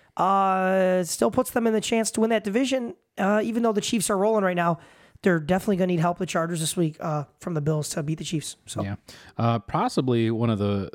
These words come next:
Speaker 2: <laughs> the crazier games this past week. On Monday night, the Raiders fall to the Chiefs twenty-nine thirty.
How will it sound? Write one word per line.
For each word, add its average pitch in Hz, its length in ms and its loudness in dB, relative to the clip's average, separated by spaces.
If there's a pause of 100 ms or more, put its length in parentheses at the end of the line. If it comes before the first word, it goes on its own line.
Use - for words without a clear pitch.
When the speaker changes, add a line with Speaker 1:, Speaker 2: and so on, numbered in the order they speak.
Speaker 2:
<laughs> - 80 -4
the 110 160 -2
crazier 135 420 0
games 98 560 0
this - 120 -8
past 95 340 -4
week. 98 280 -2 (340)
On 98 300 0
Monday 131 460 2
night, 110 400 0 (120)
the 101 300 -4
Raiders 131 560 0
fall 123 320 -2
to - 100 -6
the 107 100 0
Chiefs - 380 -2
twenty-nine 147 600 0
thirty. 107 580 0